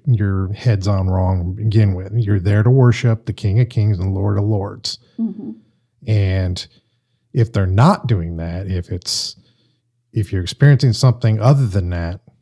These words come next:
Speaker 1: then maybe it is, might be some time to prayerfully consider where does God, where is God leading you?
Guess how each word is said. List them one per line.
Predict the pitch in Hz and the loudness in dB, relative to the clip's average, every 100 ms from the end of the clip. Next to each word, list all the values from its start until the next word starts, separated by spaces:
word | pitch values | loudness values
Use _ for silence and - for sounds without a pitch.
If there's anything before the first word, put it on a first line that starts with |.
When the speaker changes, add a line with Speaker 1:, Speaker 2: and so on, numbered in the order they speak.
| _ _ _ | _ _ _
Speaker 1:
then | 101 92 | -4 0
maybe | 101 117 127 131 | 4 4 6 6
it | |
is, | 135 143 123 | 6 4 4
might | 110 104 | 2 2
be | 107 92 | -2 -6
some | - - 95 | -6 -6 0
time | 117 107 104 101 | 2 4 2 0
to | - 98 95 92 - _ _ _ _ | -2 -4 -2 -4 -8 _ _ _ _
prayerfully | 113 101 107 | 0 2 -2
consider | 98 98 - 123 113 101 92 - _ _ - | -2 -4 0 2 2 0 -2 -8 _ _ -4
where | 104 107 | 0 2
does | 101 | 0
God, | 92 95 98 | 0 -2 -2
where | 101 104 | 0 0
is | 98 | 0
God | 107 92 95 | -2 -2 0
leading | 98 87 85 | -2 -2 -4
you? | 95 | -8